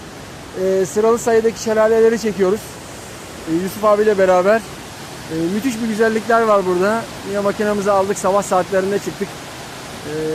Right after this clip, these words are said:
makinamıza beraber şelaleleri çekmeye geldik. Anlatılmaz yaşanır. E, üst üste Vallahan üstünde bir sürü şelale var. Bunların isimlerini, e, tam olarak bilmiyoruz ama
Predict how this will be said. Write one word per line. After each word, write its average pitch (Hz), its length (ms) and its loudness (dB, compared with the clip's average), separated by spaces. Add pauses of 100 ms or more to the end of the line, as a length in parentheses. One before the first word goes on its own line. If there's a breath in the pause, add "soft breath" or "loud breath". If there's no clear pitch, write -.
(220)
makinamıza 190 500 -2
beraber 196 300 4
şelaleleri 196 520 2
çekmeye 202 380 0
geldik. 180 320 0 (1500)
Anlatılmaz 262 640 2
yaşanır. 269 380 4
E, - 1040 -12 (600)
üst 226 140 -6
üste 247 320 4 (220)
Vallahan 240 420 4
üstünde 240 380 -2
bir 240 60 -2
sürü 233 200 -6
şelale 226 420 2
var. 233 220 4 (640)
Bunların 220 220 -2
isimlerini, 220 420 0
e, - 600 -6 (680)
tam 202 160 0
olarak 214 340 2
bilmiyoruz 214 400 0
ama 214 200 2